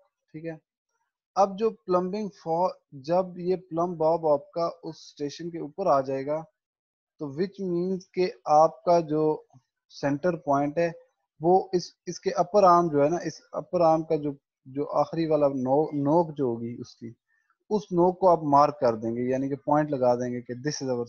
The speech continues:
center point। हमारी शीट के ऊपर सेंटर पॉइंट को आप शीट के ऊपर शिफ्ट कर देंगे, वो आपका, अ, centering point on the sheet होगा, ठीक है। और, अ,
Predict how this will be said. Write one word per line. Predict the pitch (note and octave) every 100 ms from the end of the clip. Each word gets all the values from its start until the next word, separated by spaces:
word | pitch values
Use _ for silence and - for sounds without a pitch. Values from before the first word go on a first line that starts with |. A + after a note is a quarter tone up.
| A2+
center | A2 A2+ G#2+
point। | G#2 G#2+
हमारी | A#2 B2+ C3+
शीट | - F#3 F3
के | E3+
ऊपर | D3+ D#3 F3 E3+ _ _ _ -
सेंटर | E3 E3 F#3
पॉइंट | F3 E3+ E3+
को | E3
आप | E3 D#3+
शीट | - E3
के | D#3+
ऊपर | C#3 C#3+
शिफ्ट | - D3 -
कर | A#2+
देंगे, | G#2+ A2 A2+ - _ - - - _ -
वो | C3+ E3
आपका, | D#3 D3+ F3+ G#3 G3 _ _ _ _ _ _
अ, | C3 C3 C3 C#3+
centering | - D3 C#3+ - D#3 D#3+ -
point | C#3+ C#3+ D3+ D3
on | D3
the | E3 F3
sheet | - D#3 D3 B2+
होगा, | G2+ G2+ G#2+ _ _ _ _
ठीक | C#3+
है। | D#3+ - _ _ _ _ _ _ _ _ -
और, | C3+ C3 C3+ C3
अ, | C3 C3